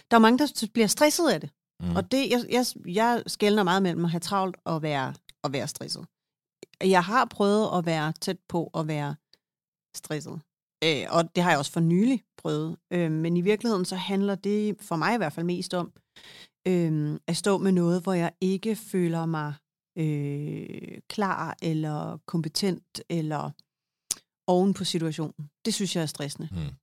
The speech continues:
Speaker 1: Øhm, men ellers så det der med at have mange bolde i luften,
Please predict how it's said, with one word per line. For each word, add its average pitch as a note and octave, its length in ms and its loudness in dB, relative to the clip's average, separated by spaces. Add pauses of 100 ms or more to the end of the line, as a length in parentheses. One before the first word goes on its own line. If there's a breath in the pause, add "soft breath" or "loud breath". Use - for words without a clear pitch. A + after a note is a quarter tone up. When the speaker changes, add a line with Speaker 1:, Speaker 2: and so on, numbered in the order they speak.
(340)
Speaker 1:
Øhm, D#3 720 2
men F3+ 220 2
ellers A3 260 0
så A#3 200 2
det A3 220 0
der A#3+ 100 2
med G#3 140 2
at G#3 120 -2
have G#3+ 120 0
mange G3 240 2
bolde G3 220 0
i - 20 -2
luften, F#3+ 300 -4